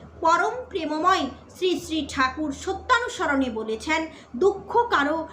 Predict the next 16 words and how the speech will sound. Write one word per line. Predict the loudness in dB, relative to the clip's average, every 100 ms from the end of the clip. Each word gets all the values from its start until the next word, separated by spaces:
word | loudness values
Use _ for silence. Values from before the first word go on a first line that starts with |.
| -12 -8
প্রকৃতিগত | -6 -6 -4 -2 -2 -2
নয় | -2 -2 -4 -6
কো, | -4 -4 -6 -12 -2
তাকে | 0 4
ইচ্ছে | 2 0 -4
করলেই | 0 2 4 2 0 0
তাড়িয়ে | 2 2 2
দেওয়া | 0 0 -2
যেতে | -4 -2
পারে। | -2 -2 -4 -6 -8 -14 -8
দুঃখও | 2 2 4 4 4
একরকম | 4 0 -2 0 -2
ভাব, | 0 -2 -2
সুখও | -6 -6 -4 0 2 2
একরকম | 0 -4 -6 -6 -8
ভাব। | -6 -6